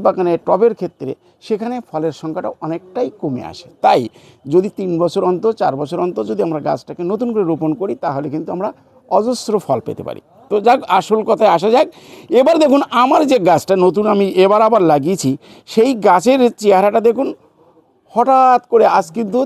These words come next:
তিন মাস বয়স প্রায় হতে গেল, সেই তিন মাসের মধ্যে গাছের একটা সুন্দর গেট আপ, একটা সুন্দর চেহারা কিন্তু তৈরি হয়েছে এবং সেই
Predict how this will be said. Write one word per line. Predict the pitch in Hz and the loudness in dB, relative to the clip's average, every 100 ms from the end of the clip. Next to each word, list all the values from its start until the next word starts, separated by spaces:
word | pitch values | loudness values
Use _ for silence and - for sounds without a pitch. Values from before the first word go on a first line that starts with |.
| - - | -4 -10
তিন | 269 262 262 | -4 -2 0
মাস | 247 233 - - - _ _ _ _ _ | 0 -2 -6 -12 -14 _ _ _ _ _
বয়স | 143 160 185 180 - | -2 2 2 0 0
প্রায় | 175 180 196 | 2 4 4
হতে | 160 151 147 | 2 0 0
গেল, | 135 175 175 | 0 0 -2
সেই | 165 - | -6 -6
তিন | 214 226 | -8 -4
মাসের | 233 202 214 170 | -4 -4 -4 -2
মধ্যে | 160 170 170 143 151 | -2 -2 -2 0 0
গাছের | 147 202 240 - _ _ - | 2 4 2 0 _ _ -6
একটা | 151 - 151 - | -4 -4 -10 -8
সুন্দর | 233 240 247 233 190 170 143 | -4 -2 2 4 4 2 -2
গেট | 151 160 | -4 -2
আপ, | 202 190 180 | -2 -4 -8
একটা | - | -12
সুন্দর | 143 170 165 151 - | -12 -8 -4 -4 -6
চেহারা | 170 180 196 196 | -6 -4 -4 -6
কিন্তু | 208 214 | -6 -2
তৈরি | 226 240 | 0 2
হয়েছে | 247 269 294 _ _ - | 2 2 -4 _ _ -12
এবং | - 240 294 214 | -2 0 0 -2
সেই | - 233 | 0 0